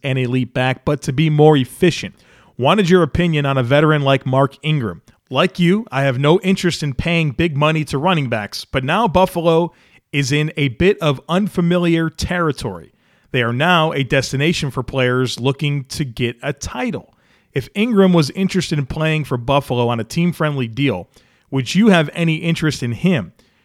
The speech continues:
Do you feel he still has anything left in the tank to help Buffalo? If not Ingram, are there any other free agent backs out there that would interest you?" So on your first question about my rooting interest for the Super Bowl, well, I did have a rooting interest that was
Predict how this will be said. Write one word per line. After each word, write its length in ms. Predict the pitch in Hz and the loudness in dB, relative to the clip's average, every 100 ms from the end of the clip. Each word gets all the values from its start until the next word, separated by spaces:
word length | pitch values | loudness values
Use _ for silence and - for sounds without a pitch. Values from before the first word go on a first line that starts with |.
| _ | _
Do 80 | - | -2
you 80 | 160 | -2
feel 280 | - 165 151 | 0 0 0
he 280 | - 185 | 2 0
still 220 | 175 - 156 | 0 0 0
has 180 | 143 | 0
anything 280 | 147 151 139 | 0 -2 -2
left 240 | 143 147 143 | 0 -2 -2
in 60 | |
the 80 | 123 | -6
tank 260 | - 143 135 | -2 -4 -4
to 100 | 120 | -2
help 240 | 127 120 | -2 -2
Buffalo? 540 | 147 139 143 135 127 - _ _ - | 0 0 0 0 0 -4 _ _ -8
If 160 | 131 | -4
not 220 | 160 170 170 | 0 0 0
Ingram, 440 | 190 185 123 117 120 | 0 0 0 -2 -2
are 160 | 131 | -2
there 180 | 127 131 | -2 -2
any 240 | 160 185 | 0 2
other 160 | 170 156 | 4 2
free 260 | - 160 156 | 0 0 0
agent 280 | 135 131 | 0 -4
backs 320 | 147 147 135 - | -2 -2 -4 -6
out 260 | 156 156 - | -4 -4 -2
there 180 | 117 | -2
that 180 | 117 117 | 0 -2
would 140 | 120 123 | -2 -2
interest 400 | 131 131 - - | -4 -6 -8 -4
you?" 240 | 131 95 _ _ _ _ _ _ _ | -4 -4 _ _ _ _ _ _ _
So 440 | - 170 151 147 _ - | 2 4 4 2 _ -6
on 160 | 165 196 | 0 4
your 120 | 185 | 4
first 280 | - 196 - | 4 2 2
question 320 | 170 156 156 | 0 2 2
about 240 | 147 143 | 2 2
my 120 | 143 | 2
rooting 340 | 131 139 165 156 | 2 4 4 2
interest 320 | 151 151 - | 0 -2 -4
for 240 | - 156 | 0 2
the 100 | 135 | 2
Super 320 | 127 - 156 139 | 0 -2 -2 -2
Bowl, 380 | 117 110 107 _ _ _ _ _ | -2 -4 -4 _ _ _ _ _
well, 300 | 156 190 185 | 4 4 4
I 380 | - 165 180 175 160 | 2 2 2 2 2
did 200 | 170 233 | 4 6
have 180 | 208 165 | 6 4
a 40 | |
rooting 340 | 156 170 160 | 6 6 6
interest 480 | 160 160 165 156 - | 2 0 0 0 0
that 200 | 147 143 | 0 0
was 440 | 143 139 127 110 | 2 2 0 -4